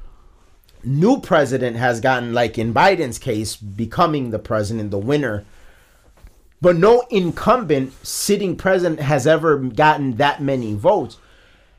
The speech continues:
And that's after heavy criticism of how the virus was handled and four years of being bashed on twenty-four seven news cycle.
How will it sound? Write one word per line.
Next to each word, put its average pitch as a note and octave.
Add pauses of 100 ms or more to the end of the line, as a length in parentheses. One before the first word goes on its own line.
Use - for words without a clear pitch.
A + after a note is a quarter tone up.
(580)
And F#3+
that's C4+
after F#3+ (840)
heavy F3
criticism F3+
of C3+
how C3+
the B2+
virus D#3+
was F3
handled F#3 (100)
and C#3+
four F#3+
years F#3
of B2
being D#3 (1000)
bashed C#3+ (720)
on C#3+
twenty-four D#3
seven C3
news D#3
cycle. E2+